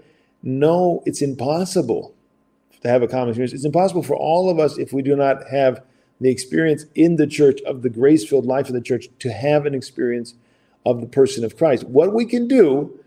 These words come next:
is we can, we can, it's like we're looking, uh, not entering into a reality, but looking at it from afar ex-, in a one dimension, like a painting.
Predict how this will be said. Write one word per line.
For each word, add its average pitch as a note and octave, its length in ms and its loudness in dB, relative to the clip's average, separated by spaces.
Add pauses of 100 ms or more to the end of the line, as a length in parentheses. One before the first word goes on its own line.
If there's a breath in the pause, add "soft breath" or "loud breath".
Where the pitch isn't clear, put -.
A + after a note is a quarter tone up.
(240 soft breath)
is B2+ 140 0
we F3+ 160 4
can, F3+ 300 -2
we D#3+ 140 2
can, D3+ 360 -4
it's D3+ 160 -10
like C#3+ 180 4
we're C3+ 240 2 (720)
looking, G3 640 0 (680)
uh, C3 340 0 (760)
not F#3 240 0
entering F#3+ 480 2
into C#3+ 920 -2
a C3 80 -2
reality, A#2+ 500 0
but C#3+ 160 -6
looking A3 420 -2
at F#3 140 2
it E3 100 0
from C#3+ 200 -8
afar D3+ 580 0
ex-, - 320 -16 (380)
in C#3+ 240 -6
a C#3+ 60 0
one F3+ 360 0
dimension, F#3+ 540 0 (180)
like C3 160 -6
a - 60 0
painting. - 640 -2